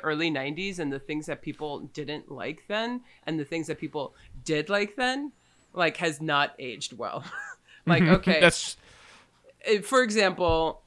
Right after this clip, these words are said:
Speaker 1: and maybe this might be a controversial opinion for some still,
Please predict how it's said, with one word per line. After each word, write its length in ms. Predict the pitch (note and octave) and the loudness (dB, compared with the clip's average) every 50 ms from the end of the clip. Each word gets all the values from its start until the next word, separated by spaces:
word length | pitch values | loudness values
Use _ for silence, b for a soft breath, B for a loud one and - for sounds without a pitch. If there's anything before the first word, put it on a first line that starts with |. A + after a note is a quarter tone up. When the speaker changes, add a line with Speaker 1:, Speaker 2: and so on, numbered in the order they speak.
| _ _ _ _ | _ _ _ _
Speaker 1:
and 140 | F#3 F#3 F#3+ | 0 2 2
maybe 240 | F3+ F3 E3+ E3+ F3+ | 2 2 2 2 0
this 200 | D3+ E3 D#3 - | -2 -2 -4 -2
might 160 | F#3 D#3 D3+ | 0 0 0
be 120 | D#3 E3 D#3 | 0 -2 -4
a 40 | D3+ | -2
controversial 580 | - D#3+ D#3 D3 - D3 D3+ D3+ D3+ - D#3+ D3+ | -2 -4 -4 -4 -6 -6 -6 -6 -4 -4 -6 -6
opinion 360 | - - D#3+ D#3 D3+ D3 C#3+ | -6 -6 -4 -2 -2 -2 -4
for 160 | - - C#3+ | -6 -8 -10
some 240 | - - D3 C3+ C#3 | -8 -8 -8 -8 -8
still, 500 | - - - A3 A3 G#3 G#3 G#3+ G#3 | -10 -4 -2 2 4 4 4 4 2